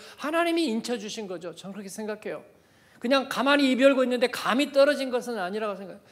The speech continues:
바로 자기의 소원을 하나님 앞에 올려드리고, 올려드렸더니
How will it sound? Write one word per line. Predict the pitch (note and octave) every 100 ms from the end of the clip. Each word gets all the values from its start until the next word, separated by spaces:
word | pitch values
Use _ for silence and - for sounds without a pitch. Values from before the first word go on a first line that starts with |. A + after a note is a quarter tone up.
| - - _ - -
바로 | - A#3+ D4 D4 C4+
자기의 | C4 B3 A#3+ C#4+ C4+
소원을 | - C#4+ B3+ A#3+
하나님 | G#3+ A#3 G#3+
앞에 | G3+ G#3
올려드리고, | G3+ D4 E4 D4 C#4+ C#4 B3+ A3
올려드렸더니 | B3 C4 B3 A#3+ A#3+ A#3 A3+